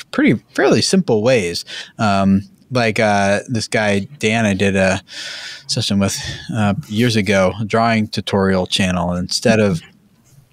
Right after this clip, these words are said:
just saying, "Here's how you draw a human-like face and blend into the competition," the, um, I think he opened it up, the content saying, "My wife just says she can't draw faces."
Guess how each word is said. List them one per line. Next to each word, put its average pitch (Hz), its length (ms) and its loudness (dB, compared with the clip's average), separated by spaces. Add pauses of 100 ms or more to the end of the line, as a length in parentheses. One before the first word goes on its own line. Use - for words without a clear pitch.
(400)
just 113 220 2
saying, 101 220 2
"Here's 101 220 0
how 107 80 2
you 95 160 2
draw 90 280 2 (180)
a 98 60 0
human-like 95 720 0
face 151 300 2
and 107 100 0
blend 110 220 2
into 101 220 2
the 98 120 2
competition," 113 680 0 (580)
the, 101 560 2 (360)
um, 98 760 2 (1700)
I 104 60 -4
think 147 160 0
he 156 100 2
opened 131 260 0
it 120 80 0
up, 117 160 2
the - 200 -10
content 113 400 0
saying, 107 300 0
"My 120 120 2
wife 165 220 2
just 147 200 0
says 131 160 2
she 117 140 -2
can't 113 360 -2
draw 101 340 2
faces." - 960 -2